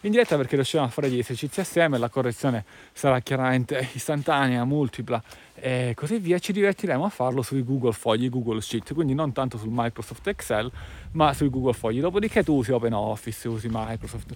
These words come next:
usi Numbers di, di Apple, usi Google, è la stessa più o meno cosa, cambia giusto qualche parolina, vedremo, però l'importante è cosa fare.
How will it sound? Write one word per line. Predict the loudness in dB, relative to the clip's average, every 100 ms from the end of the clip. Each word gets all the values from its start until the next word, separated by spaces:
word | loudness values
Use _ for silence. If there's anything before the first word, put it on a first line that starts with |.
| -14 -14 -6
usi | -4 0
Numbers | 2 2 2 -2 -4
di, | -2 0 0 -2 -8 -18 -20 -10 -2
di | 2
Apple, | 4 2 2 2
usi | 4 4
Google, | 4 6 6 6
è |
la | 2
stessa | 0 -4 -4
più | -4 -2
o |
meno | 0
cosa, | 2 2 2
cambia | -2 -2
giusto | -4 -4 -6 -8 -14 -18 -4
qualche | 2 2 2
parolina, | 2 4 4 2 2
vedremo, | 2 2 2 0 -4 -8 -4
però | 4 6
l'importante | 6 2 2 0 4 2
è | 2
cosa | -2 -4 -2
fare. | 0 0 0